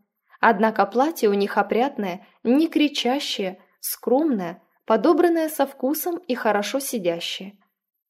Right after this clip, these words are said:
Особенно важно своей одеждой подчеркивать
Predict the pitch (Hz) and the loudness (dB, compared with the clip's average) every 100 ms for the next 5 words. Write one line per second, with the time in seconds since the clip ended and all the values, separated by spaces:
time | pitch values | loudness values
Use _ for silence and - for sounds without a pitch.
0 | _ _ _ 214 226 - 262 226 214 214 | _ _ _ -2 -2 0 2 4 4 4
1 | 285 240 202 208 233 269 339 262 208 302 | 2 0 -2 2 2 4 4 4 2 0
2 | 254 285 233 226 - 302 - 262 285 | 0 0 0 0 -2 -6 -4 -2 -2